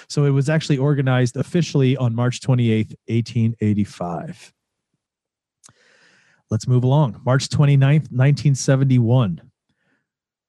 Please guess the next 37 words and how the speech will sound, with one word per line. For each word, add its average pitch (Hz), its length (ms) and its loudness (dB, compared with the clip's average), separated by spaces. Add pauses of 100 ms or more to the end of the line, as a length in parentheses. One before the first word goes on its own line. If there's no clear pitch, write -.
(560)
Lieutenant 156 380 2
William 160 320 2
Calley 151 440 0
Junior 123 520 0
is 120 200 -6
found 127 360 0
guilty 143 400 0
for 131 220 0
his 127 200 2
actions 131 520 -2
in 123 160 -2
the 117 100 0
My 131 520 0 (160)
Lai 123 560 2
massacre. 113 800 -6 (380)
Uh, 98 160 -4
Lai 123 260 4
or 117 140 4
Lai? 95 380 2
I'm, 101 160 -4
I'm 107 240 0
not 113 120 0
pronouncing. 104 300 0
Maybe 131 220 6
it's 117 140 -2
Lai. 98 360 -2
M 135 200 6
Y 127 340 6
and 120 200 -2
then 104 220 -2
L 117 240 0
A 113 220 -2
I. 90 260 -6
So - 180 -2
the 104 100 2
My 123 460 0 (260)
Lai 110 500 0